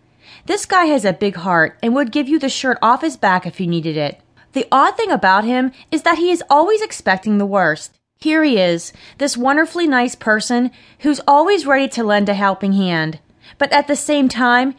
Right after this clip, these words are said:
he spends about ninety percent of his time being negative about everything.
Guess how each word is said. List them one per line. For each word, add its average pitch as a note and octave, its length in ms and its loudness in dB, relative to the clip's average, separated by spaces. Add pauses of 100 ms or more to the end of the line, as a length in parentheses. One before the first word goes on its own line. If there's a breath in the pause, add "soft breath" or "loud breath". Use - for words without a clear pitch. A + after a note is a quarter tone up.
he F4+ 160 -6
spends G4 380 -4
about A3+ 260 2
ninety A3+ 380 2
percent D#4+ 380 -2
of A#3+ 100 0
his B3+ 200 -2
time F#3+ 300 -2
being F#3 240 -2
negative F#3+ 380 0
about E3 340 -2
everything. D#3+ 680 -6